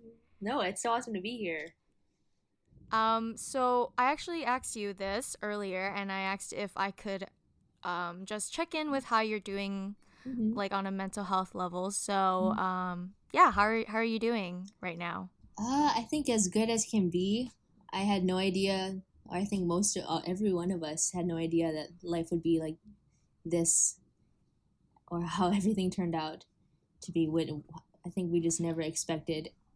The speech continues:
Speaker 1: all of our lives to turn out this way in twenty twenty. Um, but I've been making the most
Speaker 2: Mm-hmm.
Speaker 1: out of the extra time. Uh,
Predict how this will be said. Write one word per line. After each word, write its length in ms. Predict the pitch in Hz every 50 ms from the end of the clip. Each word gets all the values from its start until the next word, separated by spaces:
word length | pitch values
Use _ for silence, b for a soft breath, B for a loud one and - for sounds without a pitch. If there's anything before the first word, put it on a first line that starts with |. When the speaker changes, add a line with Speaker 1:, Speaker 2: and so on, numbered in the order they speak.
| _
Speaker 1:
all 140 | - 175 165
of 80 | 165 160
our 120 | 156 156
lives 260 | 156 151 151 165 -
to 60 | - 165
turn 200 | - - 165 160
out 200 | 156 151 - -
this 220 | 156 160 - - -
way 340 | 165 156 156 156 160 170 170 165 185
in 100 | - 175
twenty 280 | 165 - 165 160 156 160
twenty. 420 | - - 160 156 160 165 180 190 196 - _ _ _ _ _ _ _ _ _ _ _ _ _ _ -
Um, 280 | 196 180 175 170 170 165
but 300 | 170 170 165 160 165 - - - - 180 - -
I've 120 | 185 196
been 100 | 214 240
making 280 | 247 247 220 - 240 220
the 60 | 202
most 300 | 180 165 170 190 196 -
Speaker 2:
Mm-hmm. 80 | 196 185
Speaker 1:
out 40 | 180
of 60 | 175
the 60 | 175 170
extra 260 | 175 - - - 180
time. 560 | - - 175 175 175 175 180 190 196 202 196 - _ _ _ - 185
Uh, 360 | 180 175 175 170 175 170